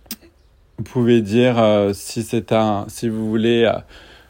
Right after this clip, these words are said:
utiliser le langage soutenu, vous pouvez dire, euh, respectueusement, respectueusement, donc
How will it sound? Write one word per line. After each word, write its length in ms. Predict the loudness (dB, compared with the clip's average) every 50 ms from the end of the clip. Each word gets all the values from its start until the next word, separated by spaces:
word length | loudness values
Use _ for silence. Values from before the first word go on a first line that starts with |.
| _ _ _ -4
utiliser 840 | -4 -4 -4 -6 -8 -6 -4 -2 -2 -2 -2 -2 0 0 0 0 -2
le 180 | -2 -2 -2 0
langage 500 | 0 0 -2 0 0 0 0 0 -2 -4
soutenu, 640 | -6 -6 -6 -4 -2 -2 0 0 0 0 -2 -4 -6 -12 _ _ _ _
vous 180 | -14 -14 -12 -14 -18 _
pouvez 340 | -6 -4 -2 0 0 -2 -2
dire, 460 | -4 -4 -4 -2 -2 -2 -4 -6 -12 _ _ -20 -20 -20 -20 -20 _ _ _ _ _ _ _ -8 -4
euh, 500 | -2 -2 0 0 -2 -2 -4 -4 -6 -6 -8 -10 -12 -16 -18 -20 _ _ _ _ _ _ _ _ _ -20 -20 -20 _ _ _ _ _ -20 _ -8
respectueusement, 1080 | -4 -2 -2 -2 -2 -2 -2 -2 -2 -2 -4 -2 -2 -2 0 -2 -2 -2 -2 -2 -4 -8 _ _ _ _ -18 -14
respectueusement, 1080 | -10 -6 -6 -6 -6 -8 -8 -8 -8 -8 -8 -4 -2 -2 -2 -2 -2 -2 -2 -2 -4 -8 _ _ -20 -20 -20 -20 -20 -20 _ _ _
donc 300 | -2 -2 -2 -2 -6